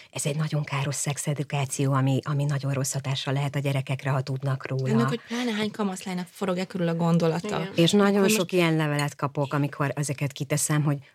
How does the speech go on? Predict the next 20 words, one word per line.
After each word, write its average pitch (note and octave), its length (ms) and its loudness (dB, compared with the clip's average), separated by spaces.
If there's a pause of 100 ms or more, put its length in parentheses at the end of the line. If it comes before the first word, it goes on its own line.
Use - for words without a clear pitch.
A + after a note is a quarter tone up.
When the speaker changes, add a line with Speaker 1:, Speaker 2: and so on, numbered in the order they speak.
Speaker 1:
úristen, D3 520 0
hogyha C#3+ 260 0
ezt C#3 160 0
előbb C#3 200 0
tudtam C3 440 -2
volna, B2+ 460 0 (240)
akkor, C#3+ 480 -2
akkor D3 360 -2
mondjuk C#3+ 360 0
így C#3+ 180 0
nem, D3 280 2
nem, D3+ 200 2
nem C#3+ 180 2
érzem C3+ 320 0
magam C#3 280 0
rosszul C#3 380 -2
attól, C3 320 0
hogy C#3 180 0
nem C#3 200 2
a, B2+ 180 0